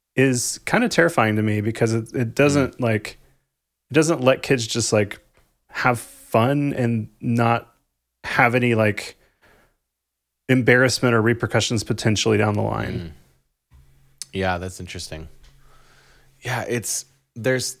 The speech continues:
Speaker 2: I, I wonder how your, what your thoughts are on this of, um, of trying to figure out timelines, I suppose, because, like, our perspective is,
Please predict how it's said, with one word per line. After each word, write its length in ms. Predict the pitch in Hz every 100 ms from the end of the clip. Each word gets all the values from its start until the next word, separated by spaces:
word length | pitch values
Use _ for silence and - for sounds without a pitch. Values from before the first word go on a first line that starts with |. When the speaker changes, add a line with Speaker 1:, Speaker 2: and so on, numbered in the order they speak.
| _ _ _ _ _ _ _
Speaker 2:
I, 100 | 117 -
I 80 | 120
wonder 220 | 131 139
how 160 | 127 110
your, 280 | 101 98 -
what 240 | 107 107
your 100 | 101
thoughts 300 | - 98 -
are 120 | 92
on 100 | 87
this 340 | 87 80 - -
of, 580 | 90 95 87 85 - - - _ _ _ - - - -
um, 380 | 95 90 85 - -
of 160 | 98
trying 340 | - 120 113 117
to 40 |
figure 380 | - 113 95 101
out 300 | 92 92 -
timelines, 800 | - 92 95 104 107 117 139 -
I 80 | -
suppose, 460 | 131 139 139 147 147
because, 360 | 120 123 107 - _
like, 180 | 117 113
our 160 | 113 156
perspective 600 | 160 139 127 107 107 95
is, 420 | 92 90 87 -